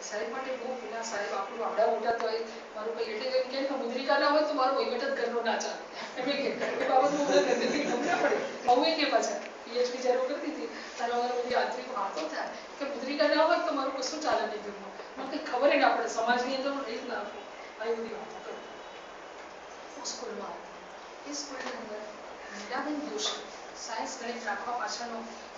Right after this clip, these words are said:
વ્યક્તિગત રસ લે. અમુક શિક્ષકો વ્યક્તિમાં કંઈક વિદ્યાર્થીમાં જોવે તો વ્યક્તિગત રસ લે. સ-, આપણે સંસ્કૃતના લીલાબેન જાની, એ પણ યાદ રહે. કારણ કે એના કારણે તો સંસ્કૃત વિશારદ થયો.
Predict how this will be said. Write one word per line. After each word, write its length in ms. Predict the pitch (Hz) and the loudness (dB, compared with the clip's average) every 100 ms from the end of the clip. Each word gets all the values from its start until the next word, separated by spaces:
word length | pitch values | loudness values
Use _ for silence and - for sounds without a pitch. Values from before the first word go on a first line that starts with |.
| - | -4
વ્યક્તિગત 520 | 285 - 427 415 - | -2 0 4 4 6
રસ 280 | 233 226 - | 4 2 -2
લે. 60 | - - - - - - 254 | -6 -10 -12 -12 -12 -8 -2
અમુક 240 | 269 349 | 2 4
શિક્ષકો 500 | - 302 - 339 339 302 - - - - | 2 2 0 2 2 2 0 -6 -8 -4
વ્યક્તિમાં 480 | 247 - 320 349 339 | -2 -2 -2 0 0
કંઈક 200 | 349 349 | -2 -4
વિદ્યાર્થીમાં 580 | 240 285 294 320 320 | 2 4 4 2 0
જોવે 240 | 330 247 - | 0 0 0
તો 360 | - - 320 | -2 -6 -6
વ્યક્તિગત 420 | 294 233 233 339 - | -4 -2 0 0 0
રસ 360 | - - - | 0 -4 -8
લે. 120 | - - - - - | -10 -10 -12 -12 -8
સ-, 140 | - 233 226 214 208 - - - 208 | -6 -4 -2 -4 -6 -8 -10 -10 -8
આપણે 220 | 208 208 190 180 - - | -8 -8 -6 -8 -10 -8
સંસ્કૃતના 580 | - 262 262 311 - 330 | -6 -4 -4 -4 -2 0
લીલાબેન 480 | 233 247 262 277 - | 2 2 4 2 0
જાની, 540 | 208 208 233 - 240 | -2 -2 -4 -8 -8
એ 40 | |
પણ 120 | 277 262 | -6 -6
યાદ 240 | - - | -6 -8
રહે. 460 | - - - 240 - - - | -8 -12 -8 -4 -4 -6 -6
કારણ 140 | 247 254 | -4 -4
કે 80 | 247 | -4
એના 260 | 220 262 | -2 -2
કારણે 180 | 269 294 | 0 0
તો 100 | 285 | -2
સંસ્કૃત 420 | - - 254 262 | -2 -4 -4 -4
વિશારદ 280 | 233 - 202 | -4 0 0
થયો. 340 | - - - | 0 -6 -10